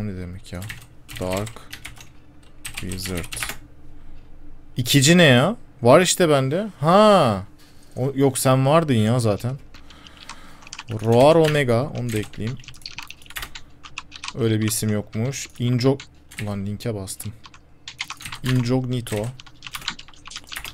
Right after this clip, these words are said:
Muhtemelen ilk harfini büyük yazdığın için oyun seni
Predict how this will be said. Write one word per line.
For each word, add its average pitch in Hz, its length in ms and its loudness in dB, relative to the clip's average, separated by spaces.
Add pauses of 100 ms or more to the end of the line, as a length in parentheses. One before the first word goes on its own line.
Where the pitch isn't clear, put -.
(1000)
Muhtemelen 127 500 0
ilk 135 240 -6
harfini 131 340 0
büyük 131 280 0
yazdığın 127 400 0
için 135 440 -4
oyun 123 280 -4
seni 123 440 -4